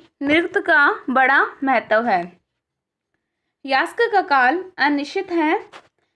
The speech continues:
किंतु वह यशस्वी व्याकरण पाणिनि का पूर्वकालिक माना जाता है। यास्क जो है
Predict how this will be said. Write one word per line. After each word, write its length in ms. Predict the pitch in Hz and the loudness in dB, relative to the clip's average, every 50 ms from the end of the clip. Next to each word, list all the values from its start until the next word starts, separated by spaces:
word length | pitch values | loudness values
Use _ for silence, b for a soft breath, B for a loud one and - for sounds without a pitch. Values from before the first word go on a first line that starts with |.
| _ _ _ | _ _ _
किंतु 280 | 294 311 320 320 415 392 | -4 -4 -2 0 0 2
वह 220 | 359 339 294 294 | 2 2 2 2
यशस्वी 640 | 302 302 277 262 269 269 302 311 311 - - 403 403 | 0 0 -2 -4 -4 -4 -6 -10 -10 -8 -6 -4 -4
व्याकरण 680 | 349 311 285 277 262 247 247 240 247 247 247 277 285 | -4 -2 -2 0 0 0 0 0 -2 -2 -2 -4 -4
पाणिनि 580 | 285 - 269 269 262 277 294 302 320 359 381 370 | -2 -2 0 0 0 -2 -2 -2 -2 -2 -2 -2
का 240 | 370 311 285 269 302 | -2 0 0 0 0
पूर्वकालिक 920 | 403 392 - - - 311 330 330 330 320 302 262 240 240 302 330 - - _ _ | 0 -4 -8 -8 -4 -4 -2 -2 -2 -2 0 0 0 0 -2 -6 -8 -12 _ _
माना 280 | 262 247 233 226 226 214 | -6 -4 -4 -4 -4 -4
जाता 260 | 202 190 185 190 190 | -6 -8 -8 -10 -10
है। 260 | 196 202 185 185 180 - _ _ _ _ _ _ _ _ _ _ _ _ _ _ _ _ _ _ _ _ _ - | -10 -10 -12 -14 -16 -20 _ _ _ _ _ _ _ _ _ _ _ _ _ _ _ _ _ _ _ _ _ -6
यास्क 500 | 302 254 247 277 330 - - 466 440 359 339 | -2 0 0 0 -2 -2 -2 -2 -2 0 0
जो 120 | 330 302 | 0 0
है 300 | 330 294 262 262 302 359 | 2 2 2 2 2 0